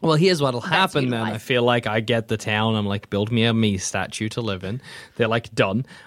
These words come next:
Speaker 1: I live in that for a bit. I'm like, "This is nice, but I'm bored." And then I'm like, "Hey, squire."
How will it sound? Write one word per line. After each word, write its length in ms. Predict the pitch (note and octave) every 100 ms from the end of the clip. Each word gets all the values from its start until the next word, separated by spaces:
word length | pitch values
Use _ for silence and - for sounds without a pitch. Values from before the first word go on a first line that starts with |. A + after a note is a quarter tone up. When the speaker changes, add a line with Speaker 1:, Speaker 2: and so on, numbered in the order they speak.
| -
Speaker 1:
I 60 | B2+
live 220 | D3+ F3+
in 100 | F3+
that 200 | E3 C#3+
for 140 | D3
a 60 | A#2
bit. 220 | B2+ C#3
I'm 80 | C3+
like, 140 | C3+
"This 140 | D#3 A#3
is 60 |
nice, 240 | D#3+ C3 B2+
but 140 | -
I'm 140 | A#2+ A#2
bored." 360 | C3+ C3+ A2
And 140 | A#2 C#3
then 80 |
I'm 80 | C#3
like, 160 | C#3+ C#3+
"Hey, 380 | C#4 F3 G#2+ -
squire." 760 | - - - D#4+ C#4 D3+ A2